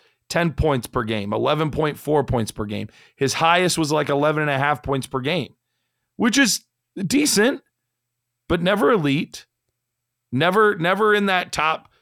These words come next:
six type of range. He just constantly lives there. But people are willing to pay more for him than they are for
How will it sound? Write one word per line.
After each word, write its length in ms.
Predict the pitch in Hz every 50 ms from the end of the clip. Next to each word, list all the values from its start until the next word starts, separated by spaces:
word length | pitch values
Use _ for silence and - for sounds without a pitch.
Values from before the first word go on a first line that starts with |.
| _
six 580 | - - - - - - 160 165 143 - - -
type 340 | - - - 143 147 151 151
of 160 | 147 143 110
range. 580 | 117 110 113 120 127 135 151 175 175 - - - _ _ _ _ _ _ _ _ _ _ _ _ _ _
He 220 | _ - 160 180 180
just 280 | 147 220 208 - -
constantly 640 | - - - 147 147 180 190 175 - 190 190 190 180 165
lives 440 | 151 143 147 160 175 165 147 123
there. 420 | 117 139 151 160 143 110 95 - _ _ _ _ _ _ _ _ _ _ _ _ _ _ _ _ _ _ _ _
But 320 | 110 143 170 165 139 - _ _ _ _
people 480 | - - 175 196 180 214 233 233 233 - -
are 180 | 160 175 180
willing 560 | 160 139 123 117 127 151 165 165 170 165 160 143
to 160 | - - 147
pay 720 | 117 - - - 170 175 185 147 123 120 123 139 175 175 - _ _ _ _ _ _ _ _ _ _ _ _ _ _ _ _ _ _ _ _ _ _ _ -
more 400 | - 117 123 135 139 165 185 196
for 260 | 185 - 196 190 165
him 320 | 147 165 180 196 180 170 156
than 140 | 151 143
they 160 | 143 143 135 135
are 280 | 131 156 180 175 170
for 460 | 160 - - 135 139 151 151 143 -